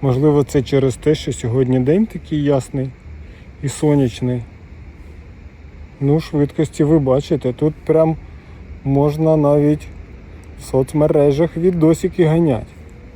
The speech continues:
Хм, цікаво, цікаво буде побачити. Я думаю,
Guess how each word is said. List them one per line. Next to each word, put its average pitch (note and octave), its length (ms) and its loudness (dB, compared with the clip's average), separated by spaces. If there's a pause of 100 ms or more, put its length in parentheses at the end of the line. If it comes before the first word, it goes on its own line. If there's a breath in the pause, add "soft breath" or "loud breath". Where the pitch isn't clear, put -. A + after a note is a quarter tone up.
(380)
Хм, C#3+ 220 4 (720)
цікаво, D3 500 0
цікаво D3 520 2
буде D3 300 0
побачити. C#3+ 680 0
Я C#3 140 0
думаю, E3 500 2